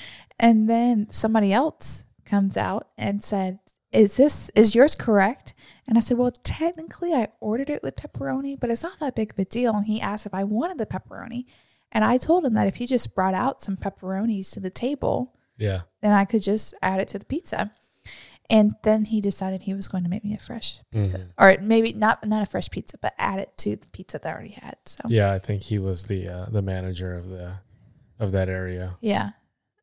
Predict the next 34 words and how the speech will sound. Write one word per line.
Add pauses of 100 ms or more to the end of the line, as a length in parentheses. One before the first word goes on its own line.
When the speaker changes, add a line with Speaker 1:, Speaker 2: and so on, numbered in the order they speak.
(180)
Speaker 1:
Um, (600)
and
we
wanted
to
get, (320)
or
I
wanted
to
get
a
gluten-free
beer. (720)
Speaker 2:
Oh,
yeah. (100)
Speaker 1:
But (160)
again,
since
we
were
in (960)
Speaker 2:
Port.
Speaker 1:
Port, (120)
that (760)
the
place
that
had
the
gluten-free
beer
was
closed.